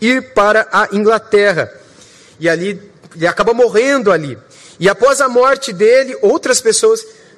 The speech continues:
<coughs> se reúnem debaixo de um outro irmão, e essa congregação, ela dá origem àquilo que é conhecido como os batistas gerais na Inglaterra, e que tem o seu início justamente nessa pequena congregação de Thomas Hillys.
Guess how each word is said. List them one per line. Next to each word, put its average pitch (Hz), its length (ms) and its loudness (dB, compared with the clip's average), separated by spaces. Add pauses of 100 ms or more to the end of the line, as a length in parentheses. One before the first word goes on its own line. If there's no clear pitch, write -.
<coughs> - 380 -10
se - 240 -8
reúnem 247 640 0 (180)
debaixo 196 380 -2
de 220 80 -6
um 196 140 0
outro 294 420 2
irmão, 220 400 0 (260)
e 202 120 2
essa 262 260 0
congregação, 226 840 0 (600)
ela 185 180 2
dá 214 120 2
origem 240 500 0
àquilo 240 300 -2
que 247 80 -2
é 220 40 0
conhecido 220 400 -2
como 208 120 -2
os 196 80 -2
batistas 185 480 -2
gerais 175 420 0
na 185 100 -2
Inglaterra, 151 680 0 (500)
e 208 80 -2
que 277 140 -4
tem 294 260 0
o 294 60 2
seu 269 200 0
início 269 380 0
justamente 285 460 -2
nessa 277 240 -2
pequena 262 280 -2
congregação 226 480 -2
de 185 120 -10
Thomas 175 260 -4
Hillys. 131 460 -4